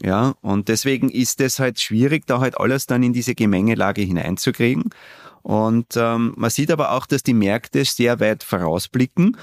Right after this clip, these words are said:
und im Oktober schon, ähm, sehr positiv dann auch manche Dinge interpretiert haben, die wir,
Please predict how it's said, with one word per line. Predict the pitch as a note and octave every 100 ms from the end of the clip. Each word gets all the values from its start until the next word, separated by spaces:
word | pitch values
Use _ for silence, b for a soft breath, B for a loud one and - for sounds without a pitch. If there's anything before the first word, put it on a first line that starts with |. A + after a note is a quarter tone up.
| B B
und | - A2+ A#2+
im | A#2
Oktober | G#2+ - G#2 A#2 C3+
schon, | - A#2 A#2 A2+ -
ähm, | G#2 G#2 G#2+
sehr | G#2+ A2+
positiv | G#2+ A2+ A2+ C#3+ C3 C3 -
dann | A#2+ F2
auch | A2+ -
manche | G#2+ A2+ A#2+
Dinge | A#2 A#2 A2+
interpretiert | G#2+ - - F#2 - G#2 A#2
haben, | A#2 B2+ D3+
die | B2+ G#2
wir, | G2+ G2+